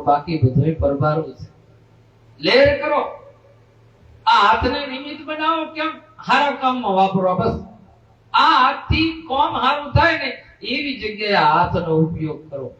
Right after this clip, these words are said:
આ આંખોનો એવો ઉપયોગ કરો કે જ્યાં સારું સારું દેખાતું હોય. આ કાનનો એવો ઉપયોગ કરો કે મને સારું સારું સંભળાતું હોય. આ પગનો એવો ઉપયોગ કરો વધારે પડતો કે મંદિરમાં જાય હવારમાં, મંદિરેથી કથામાં આવે,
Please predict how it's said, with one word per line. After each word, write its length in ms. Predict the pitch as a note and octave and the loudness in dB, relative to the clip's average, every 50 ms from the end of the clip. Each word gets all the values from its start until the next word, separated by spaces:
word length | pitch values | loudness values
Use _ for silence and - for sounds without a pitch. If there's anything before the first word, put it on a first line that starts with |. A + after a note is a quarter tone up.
| - - | -12 -2
આ 140 | - G3 G3+ | 0 2 2
આંખોનો 420 | A3 B3 B3+ - A3+ C4 C#4 C#4 C4+ | 2 0 -2 0 0 0 2 2 2
એવો 200 | B3+ B3+ C#4 D4 D4 C#4 C#4 | 4 4 4 4 4 0 -2
ઉપયોગ 340 | - - C4+ C#4 C4 B3+ B3+ - | -2 -2 0 0 0 -2 -2 -2
કરો 200 | B3 A#3+ A#3+ A#3 - - - - - - | 0 2 2 0 0 -6 -10 -16 -12 -8
કે 80 | G3+ G3+ G3+ | -8 -6 -4
જ્યાં 200 | G3+ G3 E3+ - - | -4 -4 0 2 2
સારું 300 | G3+ F#3 - F#3 - - | 2 2 2 0 -4 -4
સારું 300 | - G3+ G#3 G3+ F#3+ F#3+ | -2 -2 -2 -2 -4 -6
દેખાતું 460 | F#3 F#3 E3 - E3+ D#3+ D#3+ - E3 D#3 | -6 -6 -4 -2 -2 -2 -2 -2 -2 -4
હોય. 140 | D#3 D3+ D3+ - - _ - | -2 -4 -8 -10 -16 _ -2
આ 140 | - A3 A3+ A3+ | 0 0 0 0
કાનનો 320 | A#3+ B3 C4 C4+ C#4 C#4+ C#4 | 0 -2 -2 -2 -2 -4 -2
એવો 200 | B3+ C4 C#4 D4+ D4+ C4 | 0 0 0 0 -2 -4
ઉપયોગ 320 | - A#3 B3 C4+ B3+ A#3+ B3 - | -6 -8 -4 -2 -2 -2 -2 -2
કરો 200 | A#3+ A3+ G#3+ G3+ F#3+ - - - - - | -4 -4 -2 -4 -4 -8 -10 -20 -20 -12
કે 120 | - G#3+ G#3 | -10 -10 -8
મને 180 | G#3+ - G3 - | -6 -6 -6 0
સારું 400 | - - - - B3 C#4 C4 - | 2 4 4 4 4 2 0 -2
સારું 300 | - - A3 A3 G3 C#3+ | -2 -2 -2 -2 -4 -6
સંભળાતું 520 | E3 F3+ F3 F3 F3+ F3+ F3+ F3 - E3+ | -6 -6 -4 0 2 2 2 2 0 -2
હોય. 160 | D#3+ D#3 D3 - - - - - | -4 -4 -8 -8 -14 -14 -2 2
આ 120 | A3 A#3+ A#3 - | 2 2 4 2
પગનો 300 | C4 B3+ C#4 C#4 C#4+ C#4 B3+ C4+ | 0 0 0 0 0 2 4 4
એવો 120 | D4 D#4+ D#4 D4+ D4+ | 4 2 0 -4 -2
ઉપયોગ 360 | D4 C4 C#4 C4+ B3+ B3 - | -2 0 0 2 0 0 0
કરો 200 | B3 A#3+ A#3 G#3+ F#3+ - E3 E3+ | 0 0 0 0 -2 -4 -4 -2
વધારે 360 | F#3+ F#3+ - A3 A#3 B3 C4 A#3+ A#3 | 0 2 4 2 2 2 0 -4 -4
પડતો 300 | B3 A#3+ A#3 - G3 F#3 E3 - - _ - | -6 -8 -8 -8 -10 -10 -10 -10 -16 _ -10
કે 80 | G3 F#3+ E3+ F#3 | -8 -8 -6 -6
મંદિરમાં 580 | G3+ C4 C4 C#4 C#4 B3 A#3+ A3+ G3+ F#3+ F#3+ | -8 -6 -6 -4 -2 -2 -2 -2 -2 -2 -2
જાય 240 | F#3 G3 G3 F3+ F3 | 0 0 0 0 0
હવારમાં, 500 | F3+ F#3 F#3 F3+ F3+ F3 E3 D#3+ D#3+ - - - - _ | 0 0 0 0 0 -2 -2 -6 -8 -8 -10 -18 -20 _
મંદિરેથી 580 | G3 G3+ G#3 G#3 G3 G3 F#3+ F#3 F#3 - - - G3 | -10 -10 -10 -6 -4 -4 -4 -2 2 2 0 2 2
કથામાં 480 | F#3+ - F#3+ G3 G3 F#3+ F3+ F3 F3 | 0 2 4 4 4 4 2 2 2
આવે, 160 | E3+ E3 E3 | 2 0 -2